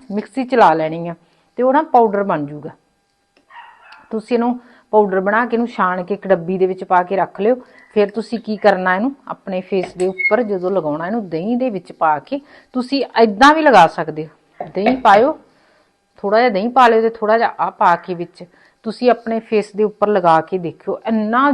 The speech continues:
ਜ਼ਿਆਦਾ ਵਧੀਆ ਗਲੋ ਆਊਗਾ ਨਾ, ਤੁਹਾਡਾ ਚਿਹਰਾ ਐਂ ਸੋਨੇ ਦੀ ਵਾਂਗ ਚਮਕਣ ਲੱਗ ਜੂਗਾ, ਇੰਨਾ ਵਧੀਆ ਗਲੋ ਆਊਗਾ। ਤੇ ਇਹਨੂੰ ਤੁਸੀਂ ਪਾਊਡਰ, ਕਿਉਂਕਿ ਇਹ ਹੁੰਦਾ ਹੈ ਕਿ ਆਪਾਂ ਇਹਨੂੰ ਪਾਊਡਰ ਬਣਾ ਕੇ ਕਿਉਂ ਰੱਖਣਾ, ਹੁਣ ਤੁਸੀਂ ਵੈਸੇ ਡਾਇਰੈਕਟ ਵੀ ਇਹਨੂੰ, ਜਿੱਦਾਂ ਮੈਂ ਤੁਹਾਨੂੰ ਦੱਸਿਆ ਨਾ,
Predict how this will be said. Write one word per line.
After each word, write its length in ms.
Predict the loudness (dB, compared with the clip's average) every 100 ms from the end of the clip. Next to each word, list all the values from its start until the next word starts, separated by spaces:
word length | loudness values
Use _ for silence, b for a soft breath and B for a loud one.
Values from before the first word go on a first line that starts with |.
| -2 -4
ਜ਼ਿਆਦਾ 380 | -2 2 0
ਵਧੀਆ 360 | 0 -4 -2 -2
ਗਲੋ 320 | -2 -4 0
ਆਊਗਾ 300 | 0 -2 -8
ਨਾ, 100 | -18 -20 _ _ _ 2
ਤੁਹਾਡਾ 300 | 4 6 4
ਚਿਹਰਾ 340 | 4 2 4
ਐਂ 240 | 2 2 -2
ਸੋਨੇ 440 | -4 -2 0 0
ਦੀ 120 | 0
ਵਾਂਗ 260 | 2 0 0
ਚਮਕਣ 460 | -6 -8 -6 -2
ਲੱਗ 120 | -2 -4
ਜੂਗਾ, 360 | -12 -12 -14 -14 _ _ -8
ਇੰਨਾ 280 | -6 -6
ਵਧੀਆ 380 | -6 -8 -2 -2
ਗਲੋ 300 | -2 -8 -2
ਆਊਗਾ। 320 | -2 -2 -10 -16 _ _ _ _
ਤੇ 100 | 2
ਇਹਨੂੰ 320 | 2 2 2 2
ਤੁਸੀਂ 260 | -2 -4 -6 _
ਪਾਊਡਰ, 320 | 4 4 2
ਕਿਉਂਕਿ 360 | 0 -2 -2 0
ਇਹ 200 | 0 0
ਹੁੰਦਾ 280 | 2 4 4
ਹੈ 60 | 0 b b b _
ਕਿ 100 | 4
ਆਪਾਂ 240 | 6 4
ਇਹਨੂੰ 120 | 0
ਪਾਊਡਰ 320 | 2 2 2 2
ਬਣਾ 240 | 4 2
ਕੇ 140 | 0
ਕਿਉਂ 280 | -4 0 0
ਰੱਖਣਾ, 280 | 0 0 0
ਹੁਣ 180 | 2 0
ਤੁਸੀਂ 320 | -2 -2 2
ਵੈਸੇ 300 | 6 6 4
ਡਾਇਰੈਕਟ 380 | 4 4 4 -4
ਵੀ 140 | -2
ਇਹਨੂੰ, 200 | 0 0 -2
ਜਿੱਦਾਂ 260 | 0 0
ਮੈਂ 140 | 0 -2
ਤੁਹਾਨੂੰ 200 | -4 -6
ਦੱਸਿਆ 300 | -6 -4
ਨਾ, 120 | -4